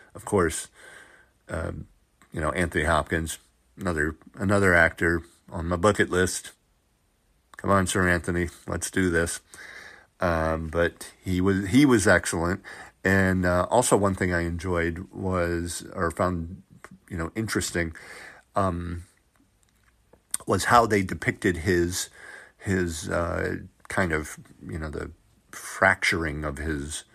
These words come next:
of his mind, or the disasso-, disassociation. That's hard to say. Disassociation, uh, from reality,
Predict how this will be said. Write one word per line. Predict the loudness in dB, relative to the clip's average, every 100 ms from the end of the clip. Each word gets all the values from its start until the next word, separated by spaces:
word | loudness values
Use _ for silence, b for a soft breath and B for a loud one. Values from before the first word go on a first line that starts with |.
| b b b
of | -6
his | -6 -4
mind, | -4 -4 -4 -6 -6
or |
the | -4 -4
disasso-, | -4 -2 -4 -6 -6 -8 -6
disassociation. | 0 0 0 -6 -8 -6 -4 -2 -2 -2 -2 -2 -4
That's | -6 -4
hard | -4 -4
to | -6
say. | -6 -6 -8 _
Disassociation, | -4 -2 -2 -2 -4 -2 -2 -2 -6 -10 -14 B B B B B B -4
uh, | -4 -2 -4 -6
from | -4 -4
reality, | -2 -2 -2 -4 -6 -8 -10